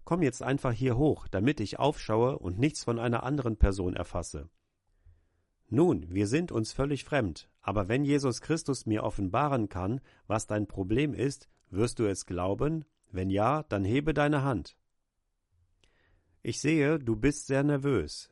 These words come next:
Das stimmt. Und besonders am späten Nachmittag, wenn du müde und erschöpft bist, scheint alles seltsam für dich zu sein. Du leidest auch an Arthritis. Wenn das so ist, dann winke mit der Hand. Das stimmt.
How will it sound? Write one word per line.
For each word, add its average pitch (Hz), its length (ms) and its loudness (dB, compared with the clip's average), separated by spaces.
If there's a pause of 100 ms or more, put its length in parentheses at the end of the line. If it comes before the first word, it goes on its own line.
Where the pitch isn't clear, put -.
(100)
Das 117 200 0
stimmt. 113 500 -2 (220)
Und 98 160 -6
besonders 123 480 2
am 110 120 0
späten 131 440 -2
Nachmittag, 120 600 -2
wenn 98 140 2
du 98 80 2
müde 117 400 2
und 98 160 -6
erschöpft 120 500 -4
bist, 110 320 -2 (320)
scheint 143 360 0
alles 143 260 0
seltsam 107 420 0
für 98 140 -2
dich 95 220 -2
zu 104 100 -2
sein. 82 420 -4 (380)
Du 87 80 -10
leidest 117 480 0
auch 117 240 0
an 117 140 -2
Arthritis. 113 760 -2 (1000)
Wenn 120 220 2
das 160 140 0
so 113 120 0
ist, 143 260 -2
dann 101 200 0
winke 139 240 0
mit 127 160 -2
der 117 140 0
Hand. 101 500 -4
Das - 200 -6
stimmt. 92 440 -4